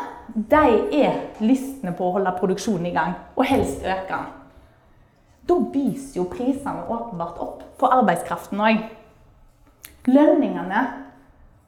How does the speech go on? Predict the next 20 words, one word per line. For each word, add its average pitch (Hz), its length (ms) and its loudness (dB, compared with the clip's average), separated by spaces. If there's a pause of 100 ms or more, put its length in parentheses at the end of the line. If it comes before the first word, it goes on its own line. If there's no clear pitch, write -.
(140)
altså 254 180 2
det 254 140 4
er 294 100 2
veldig 294 220 8
lett - 340 -4
da, 294 140 2
og 269 180 2
lettere 294 320 0
enn 226 140 0
vanlig 226 240 2
å 180 80 -4
få 214 100 0
gjennomslag 202 480 -2
for 202 80 -4
lønnskrav. 202 480 0 (680)
Og - 100 8
lønnskravene 208 960 4
blir 277 200 4 (120)
høye 240 420 2 (560)
når 233 160 4